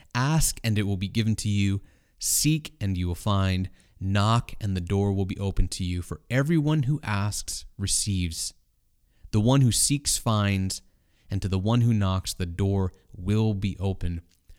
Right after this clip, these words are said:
So the acronym of ask is ask, seek, and knock as we see it in verse seven. And I believe that that is foundational in our relationship with God, Jesus, the Holy Spirit,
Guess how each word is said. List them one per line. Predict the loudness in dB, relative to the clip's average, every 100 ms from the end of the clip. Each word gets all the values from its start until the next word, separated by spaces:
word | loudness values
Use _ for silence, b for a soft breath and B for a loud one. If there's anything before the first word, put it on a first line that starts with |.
| b b b _
So | 0
the | 2 4
acronym | 4 4 4 4 2
of | 0
ask | 0 2 2 0 -2
is | -6 -4
ask, | -2 0 -2 -4
seek, | -4 -2 -2
and | -2 0
knock | 2 2 0 -4
as | -4
we |
see | -2 -2 0 0
it | 0
in | -2
verse | -2 -2 0
seven. | 2 2 0 -2 -6 _ _ _ _ _ _ _ _ _ _ _ _ _ _ 0
And | 2
I |
believe | 6 6
that | 4 2
that | 0
is | 0
foundational | 0 2 4 2 0 0 2 2 2 2 2 0 -6 _ _ _ _ _ _ 0
in | 2
our | 4 4
relationship | 2 0 0 2 0 0
with | 0 -2 -2
God, | 0 2 2 0 0 -6 b b
Jesus, | -2 2 2 4 2 2
the | -2
Holy | 2 2 2 2
Spirit, | -2 0 4 4 2